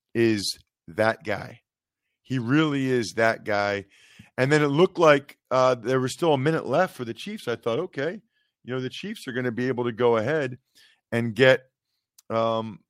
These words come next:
uh, maybe a touchdown." But Mahomes threw a late interception by, uh, Taron Jackson after some pressure from Von Miller.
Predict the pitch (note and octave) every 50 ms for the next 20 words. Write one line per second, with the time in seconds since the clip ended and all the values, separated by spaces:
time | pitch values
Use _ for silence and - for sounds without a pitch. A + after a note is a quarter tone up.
0 | _ _ _ _ _ A2+ A2+ A2+ - - A#2+ A#2+ B2 C3 B2+ C3 B2+ B2 B2+ C#3+
1 | D3+ - - C3 G#2+ F#2+ F2+ F2+ - _ _ _ _ _ _ _ _ - G#2+ A2+
2 | A#2 G#2+ F#2+ A#2 C3+ D3 D3+ D#3 C3+ - D3 B2+ A#2+ A2+ A2 A2+ A#2 B2+ C3+ C3+
3 | B2+ B2+ A#2 - - C3+ - - - - F2+ E2 E2+ - _ _ _ _ _ _
4 | _ _ _ _ _ _ _ _ _ _ - A2+ A2+ A#2 A2+ A2 G#2+ G2 - _
5 | _ G2 G#2+ G#2+ G#2 G#2 G2 E2+ - - _ _ _ _ _ _ _ _ _ _
6 | - C3+ C3 C3 C3+ C3+ B2+ A2 G2 A2+ A2+ C3 D#3 - - - - G2 F#2 F2+
7 | F#2+ F#2+ _ _ _ _ _ _ _ _ A#2 A#2 A#2 - - A#2 A2 - - F#2+
8 | - - - A#2 A#2+ A#2+ - - C3+ B2 - - A2+ G#2+ G2 G2 A2+ A#2 A#2+ A#2+
9 | A#2 A2+ A2 G#2+ G#2 G#2 G2+ G2 G2 G2 -